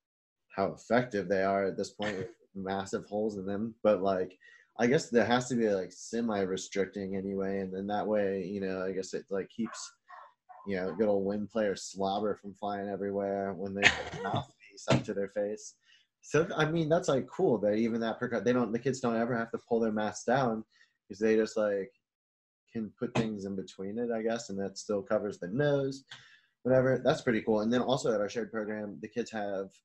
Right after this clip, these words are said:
Speaker 1: T-shirts on in front of all their bells, which I th-, which, uh, wow, like, just, uh, you know, definitely, like, a lot of thought has gone into it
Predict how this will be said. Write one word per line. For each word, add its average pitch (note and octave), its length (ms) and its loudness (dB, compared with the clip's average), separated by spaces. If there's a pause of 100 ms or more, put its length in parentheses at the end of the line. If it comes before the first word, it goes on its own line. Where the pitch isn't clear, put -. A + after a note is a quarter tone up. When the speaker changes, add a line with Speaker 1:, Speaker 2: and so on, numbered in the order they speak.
(340)
Speaker 1:
T-shirts B2 520 -8
on G#2 340 -8
in G#2 100 -10
front A2+ 220 -6
of G2 80 -6
all G#2 100 -4
their F#2+ 140 -2
bells, F#2+ 460 -6 (540)
which G#2 180 -2
I G2+ 80 2
th-, - 160 -10
which, G2+ 200 -6
uh, F2+ 200 -6 (300)
wow, - 340 -4 (840)
like, F#2 340 -4 (340)
just, - 220 -14 (120)
uh, A2+ 80 0
you A#2+ 220 2
know, G2+ 80 0
definitely, A2+ 360 2
like, G2+ 180 2
a G2+ 40 4
lot F#2+ 340 2
of G2+ 140 -2
thought G#2 280 -2
has G2+ 160 -8
gone F#2 240 -8
into F2+ 340 -6
it F2+ 160 -6